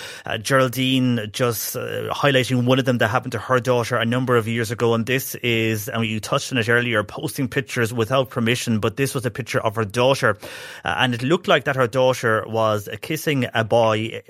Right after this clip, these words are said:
just outside the school. She was not. She was talking to him, kind of whispering in the ear. The picture got shared, and it got shared with the incorrect information, and because of that, then she was excluded from different chat groups, and some of her friends didn't speak to her, and that just shows the type of bullying that can happen.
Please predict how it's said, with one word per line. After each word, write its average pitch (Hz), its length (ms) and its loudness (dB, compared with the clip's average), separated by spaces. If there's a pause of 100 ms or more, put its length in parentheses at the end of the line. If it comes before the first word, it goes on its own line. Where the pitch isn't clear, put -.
(120)
just 175 200 -2
outside 123 300 0
the 104 60 -6
school. 117 460 -2
She - 220 -4
was 123 240 2
not. 131 280 4
She - 120 -6
was 110 340 -4
talking 135 320 0
to 120 80 -4
him, 117 180 0
kind 117 140 -2
of 104 80 -4
whispering 127 320 -2
in 107 140 0
the 107 160 0
ear. 123 240 4 (300)
The 120 80 -6
picture 143 640 0
got 120 200 0
shared, 107 520 2 (160)
and 107 160 -2
it 101 80 -6
got 107 160 2
shared 110 280 0
with 107 120 -6
the 113 180 -6
incorrect 117 400 0
information, 110 640 0 (380)
and 110 120 2
because 120 300 0
of 110 60 -4
that, 135 260 2
then 110 300 2
she 127 120 -6
was 107 140 -4
excluded 107 300 -4 (260)
from 110 440 2
different 101 360 -6
chat 131 360 -4
groups, 127 400 -6
and 95 340 -2
some 113 180 -2
of 98 60 -6
her 101 100 -4
friends 120 380 0
didn't 104 200 -6
speak 117 300 -4
to 120 80 -4
her, 120 240 4
and 127 220 0
that 156 220 4
just 131 200 -2
shows 117 440 0
the 113 140 -10
type - 480 -2
of 110 180 -10
bullying 104 260 0
that 98 160 0
can 98 100 -8
happen. 107 460 2